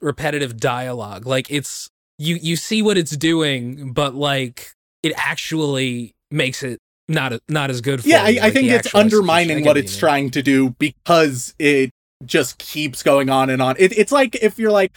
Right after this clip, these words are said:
Speaker 2: "Oh, I want a ham and cheese sandwich," and they're like, "All right, you want, uh, twenty slices of cheese?" And it's like, "What? Pardon?" That's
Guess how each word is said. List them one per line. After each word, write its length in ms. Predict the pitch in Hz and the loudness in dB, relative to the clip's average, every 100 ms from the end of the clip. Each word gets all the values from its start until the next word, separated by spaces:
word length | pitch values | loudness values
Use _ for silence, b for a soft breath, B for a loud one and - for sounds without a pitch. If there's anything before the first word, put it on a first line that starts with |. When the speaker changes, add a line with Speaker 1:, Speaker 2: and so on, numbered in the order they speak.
| B - | B 0
Speaker 2:
"Oh, 140 | 330 | 2
I 20 | |
want 180 | 262 262 | 4 2
a 40 | 254 | 2
ham 160 | 254 | 0
and 80 | 247 | 0
cheese 220 | 254 254 | 0 -2
sandwich," 400 | 277 277 220 139 | 2 2 2 0
and 100 | 185 | 0
they're 140 | 175 170 | 0 2
like, 180 | 170 156 | 0 2
"All 100 | 240 | 4
right, 220 | 294 320 | 4 4
you 100 | 185 | 2
want, 400 | 220 220 214 196 | 2 2 2 0
uh, 220 | 214 190 190 | -2 0 0
twenty 320 | - 240 233 | -2 0 0
slices 400 | 240 233 - 214 | 2 0 0 -8
of 100 | - | -4
cheese?" 300 | 233 302 392 | 2 2 2
And 100 | 214 | 0
it's 100 | 202 | 2
like, 160 | 170 | 0
"What? 220 | 139 277 427 _ _ - - | 2 0 0 _ _ -20 -16
Pardon?" 360 | - 170 277 508 - _ _ | 2 4 4 -2 -18 _ _
That's 540 | - 285 - - - | 4 4 2 -10 -14